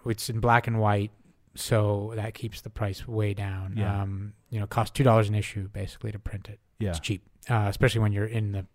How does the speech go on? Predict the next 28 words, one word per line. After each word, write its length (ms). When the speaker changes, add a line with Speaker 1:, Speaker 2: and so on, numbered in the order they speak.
Speaker 1:
kind 180
of 160
where 300
we 160
are, 240
uh, 240
in 140
the 80
number 240
of, 180
that 140
we're 80
printing. 400
So 360
it's 180
not 140
expensive. 420
It's 160
also 220
the 100
only 200
thing 260
that 180
we 320
can 220
recoup, 680
uh, 280
any 380